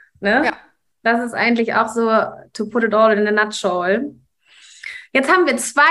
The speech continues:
Speaker 1: Appelle von dir bekommen <laughs> und deine, deine eigene Geschichte. Und ich bin dir unglaublich dankbar. Ich freue mich total, das jetzt auch zu teilen und, ähm, freue mich riesig, wenn, äh, wir da noch mal zusammenkommen.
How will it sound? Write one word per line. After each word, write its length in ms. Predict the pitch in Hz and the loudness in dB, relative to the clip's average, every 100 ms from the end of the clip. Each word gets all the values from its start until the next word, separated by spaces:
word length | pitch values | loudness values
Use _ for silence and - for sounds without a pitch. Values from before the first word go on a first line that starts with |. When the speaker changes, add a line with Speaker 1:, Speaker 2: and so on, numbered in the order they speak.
| 381 226 | 2 0
Speaker 1:
Appelle 680 | 254 - 285 339 269 202 233 | -2 -2 0 2 4 2 2
von 240 | 240 220 | -2 0
dir 300 | 214 214 269 | 2 2 2
bekommen 720 | 285 - 285 302 254 254 349 - 349 - | -2 -2 2 4 2 -2 -4 0 0 2
<laughs> 360 | 392 - 403 | -2 0 2
und 140 | 339 339 | 2 2
deine, 560 | 339 311 320 311 302 269 | 0 0 0 0 -2 -2
deine 240 | 294 294 | -2 0
eigene 340 | - 285 285 277 | 0 0 -2 -6
Geschichte. 840 | 277 - 294 311 - 233 247 294 - | -8 -6 -8 -8 -4 -2 0 -2 -2
Und 220 | 247 240 | -2 0
ich 240 | 254 - | -2 -6
bin 160 | 233 254 | -4 -2
dir 160 | 247 247 | 0 0
unglaublich 440 | 269 254 254 254 | 0 0 -2 -2
dankbar. 340 | 233 254 220 | -2 0 0
Ich 160 | 208 226 | 0 0
freue 160 | 233 226 | 0 0
mich 160 | 240 | -2
total, 440 | 233 - 233 233 240 - - _ | -4 0 0 0 -4 -12 -20 _
das 180 | - 247 | -2 0
jetzt 180 | 247 226 | 0 0
auch 160 | 240 240 | -2 -4
zu 100 | 233 | -10
teilen 640 | 240 240 220 202 202 226 | -2 0 2 0 0 -4
und, 360 | 226 214 220 214 | -4 -4 -4 -4
ähm, 440 | 214 214 214 214 214 | -4 -2 -2 -4 -6
freue 240 | - 220 | -2 0
mich 240 | 226 233 247 | 0 -2 -4
riesig, 420 | 247 202 233 226 | -2 0 0 -2
wenn, 400 | 208 202 202 190 | -2 0 -2 -4
äh, 400 | 123 202 196 196 | -4 -4 -2 -4
wir 220 | 196 196 190 | 0 0 2
da 420 | 185 180 180 - | 0 2 0 -4
noch 200 | 202 202 | -10 -4
mal 280 | 220 214 226 | 0 2 0
zusammenkommen. 880 | 240 285 480 285 180 156 165 202 | 0 0 0 -2 -2 -4 -6 -10